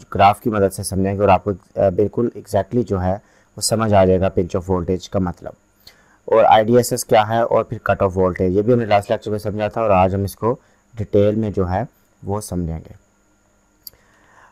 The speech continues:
अगर आपने मेरा last lecture को देखा है तो आपको याद होगा कि जेएफ़ईटी के हमने दो conditions पढ़ी थी। अ, एक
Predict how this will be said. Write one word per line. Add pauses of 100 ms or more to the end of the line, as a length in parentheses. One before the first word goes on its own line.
(120)
अगर
आपने
मेरा
last
lecture
को
देखा
है (460)
तो
आपको
याद
होगा
कि
जेएफ़ईटी
के
हमने
दो
conditions
पढ़ी
थी।
अ, (1160)
एक